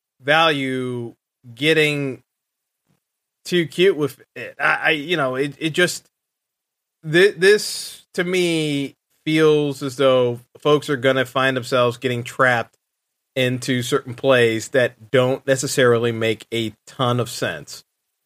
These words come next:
Uh, if you, if you get what I mean, it, it, it just, it just doesn't necessarily lend itself i-, in that fashion. I, I just think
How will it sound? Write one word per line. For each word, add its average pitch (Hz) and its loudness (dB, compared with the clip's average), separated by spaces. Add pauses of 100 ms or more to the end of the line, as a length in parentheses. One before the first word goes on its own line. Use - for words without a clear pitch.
(260)
Uh, 127 0
if 123 -4
you, 123 -4
if 117 -6
you 120 -4
get 127 2
what 120 0
I 113 0
mean, 104 -6
it, 107 -6
it, 147 2
it 143 -2
just, - 0 (540)
it 139 -6
just 160 -4
doesn't 147 2 (600)
necessarily 120 -2 (800)
lend 160 2
itself 131 0
i-, 120 -10
in 120 -4
that 110 -6
fashion. 92 -6
I, 113 -4
I 135 2
just 147 -4
think 151 -6